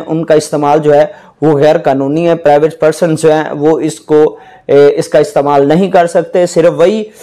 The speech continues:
इस्तेमाल कर सकते हैं जो government की तरफ से जिनको notify किया जा चुका है या जिनको issue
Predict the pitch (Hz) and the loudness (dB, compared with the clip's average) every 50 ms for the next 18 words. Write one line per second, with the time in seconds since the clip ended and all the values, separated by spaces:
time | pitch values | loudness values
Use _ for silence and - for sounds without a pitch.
0 | - - - 170 160 - 170 160 156 160 165 160 160 160 156 - 175 151 143 - | -20 -12 -10 -10 -8 -6 -4 -2 0 0 0 0 -2 -2 0 -2 -4 -4 -4 -2
1 | - 175 160 160 165 175 180 165 139 160 175 170 139 160 165 175 175 175 165 165 | -2 0 0 2 0 0 0 0 0 0 0 2 2 0 0 0 0 -2 -2 -4
2 | 160 165 165 - - 147 151 147 - - 160 147 135 156 160 156 175 160 151 151 | -2 -4 -4 -2 0 0 0 0 0 -2 -2 0 0 -2 -2 0 0 0 0 0
3 | 147 143 165 147 - 160 160 185 185 190 175 170 165 165 156 160 160 151 143 - | 0 0 -2 0 0 2 2 0 0 -2 -2 0 0 2 2 2 0 0 -2 -4
4 | 165 147 139 170 165 165 160 156 151 139 156 160 156 - 160 165 180 - 220 196 | -6 -2 0 2 2 2 2 0 0 -2 -2 -4 -2 0 0 0 0 0 0 0